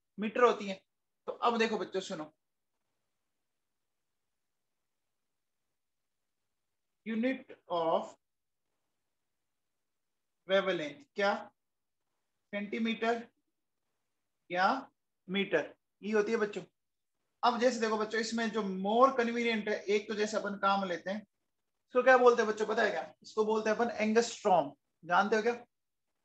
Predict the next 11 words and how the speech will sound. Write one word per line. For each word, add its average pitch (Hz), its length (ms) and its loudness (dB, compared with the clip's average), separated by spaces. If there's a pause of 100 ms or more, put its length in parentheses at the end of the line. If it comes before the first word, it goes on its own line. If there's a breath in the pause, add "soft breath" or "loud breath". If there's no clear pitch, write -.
इसको 208 220 -6
अपन 220 160 -4
क्या 233 140 6
बोलते 226 240 0
हैं 220 80 0
बच्चों? 214 220 -4
एंगस्ट्रॉम 226 560 -2
बोलते 220 260 0
हैं 220 80 -4
क्या? 233 160 -8 (580)
एंगस्ट्रॉम 247 840 2